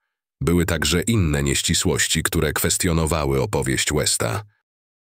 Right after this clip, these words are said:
Twierdził, że był mózgiem planu ucieczki, mimo że sam nie opuścił więzienia. Niemniej jednak to jego relacja była jedynym źródłem informacji dla strażników Alcatraz.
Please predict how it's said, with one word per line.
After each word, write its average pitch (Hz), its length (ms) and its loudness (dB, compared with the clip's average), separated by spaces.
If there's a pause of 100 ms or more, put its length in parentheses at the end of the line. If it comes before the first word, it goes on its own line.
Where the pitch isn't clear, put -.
(800)
Twierdził, 135 440 2
że 113 140 4
był 107 200 4
mózgiem 101 540 4
planu 92 320 2
ucieczki, 71 680 -2 (560)
mimo 82 240 2
że 90 140 2
sam 67 360 -2
nie 67 160 -2
opuścił 71 480 0
więzienia. 64 640 -2 (560)
Niemniej 120 400 2
jednak 110 440 2
to 95 140 0
jego 87 280 2
relacja 71 580 0
była 67 260 0
jedynym 73 460 2
źródłem 78 440 2
informacji 73 720 0
dla 69 200 0
strażników 69 680 -2
Alcatraz. 60 720 -2